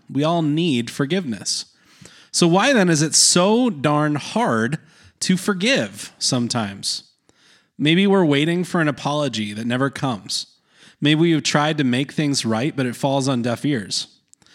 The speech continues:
Well, given our fallen world, it seems that forgiveness is just out of reach a lot of the time.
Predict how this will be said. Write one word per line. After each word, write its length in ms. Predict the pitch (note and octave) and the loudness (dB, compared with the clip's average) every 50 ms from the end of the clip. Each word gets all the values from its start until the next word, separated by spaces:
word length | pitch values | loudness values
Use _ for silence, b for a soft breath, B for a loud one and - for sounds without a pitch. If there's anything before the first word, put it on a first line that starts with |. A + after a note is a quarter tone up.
| B B B B B B B | B B B B B B B
Well, 80 | D3 C#3 | 0 2
given 260 | D3 F3+ F#3+ A3+ A3 | 4 4 4 4 4
our 120 | G3+ F3 | 2 2
fallen 400 | D#3 - - F3+ F3+ F3+ F3 D3 | 0 2 2 2 4 4 2 4
world, 280 | C#3+ E3+ G#3 G3+ D3+ C3+ | 4 4 4 2 2 0
it 100 | C3 - | 0 -2
seems 460 | - - - F#3+ G#3 A3+ A#3+ A3+ - | -2 0 0 0 2 2 2 2 2
that 120 | G3 E3+ | 0 -2
forgiveness 720 | C#3 - - D#3+ C#3 A#2+ E3+ F#3 F#3 F#3+ G3 G3 F#3 - - | -2 -2 -2 -2 0 0 -2 0 0 2 2 2 2 2 0
is 140 | D3 B2+ G#2+ | -2 -4 -2
just 360 | - D#3 E3+ E3+ D#3+ - - | -2 0 0 2 2 2 0
out 140 | D#3 D3+ C#3 | 0 0 0
of 140 | B2 A2+ | -2 -4
reach 420 | A2 A2 G#2 G#2 - - - - - - | -4 -6 -6 -6 -6 -6 -6 -6 -8 -6
a 60 | - B2 | -4 -2
lot 180 | B2+ B2+ C3 | -2 0 -2
of 80 | B2+ A2 | -2 -2
the 80 | A2+ | -4
time. 380 | G#2 - - A2+ G2+ G2 G#2+ G#2+ | -6 -6 -6 -6 -8 -10 -12 -16